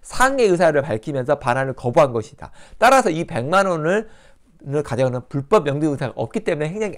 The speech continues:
안 된다고 본 겁니다. 그러니까 정리하면 신의측상 보관관계에 있는 거 맞다. 그래서 보관관계를 해서 이 사람을 돌려줘야 된다. 그래서 돌려줘야 할 의무가 있어요.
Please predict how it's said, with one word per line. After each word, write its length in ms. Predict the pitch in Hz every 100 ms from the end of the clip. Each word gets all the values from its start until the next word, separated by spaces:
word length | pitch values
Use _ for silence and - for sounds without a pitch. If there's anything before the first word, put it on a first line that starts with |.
| -
안 180 | 104 101
된다고 400 | 151 175 151 190
본 180 | - 104
겁니다. 320 | 95 95 - _ _ _ _ _ _ _ - _ -
그러니까 200 | - 131
정리하면 720 | 156 147 135 127 180 147 107 - - _ _ _ _ _ _ - - - - - -
신의측상 500 | - 294 285 254 175
보관관계에 480 | - 185 226 175 170
있는 220 | 147 156
거 60 | 110
맞다. 420 | 95 - 110 98
그래서 240 | 143 151 147
보관관계를 720 | 165 208 180 151 139 127 165
해서 400 | 190 160 196 - -
이 40 | 135
사람을 220 | 175 143
돌려줘야 400 | - 180 202 160
된다. 360 | 113 90 82 117
그래서 280 | - 107 127 -
돌려줘야 380 | - 151 190 160
할 60 | 135
의무가 260 | 180 156
있어요. 220 | 98 -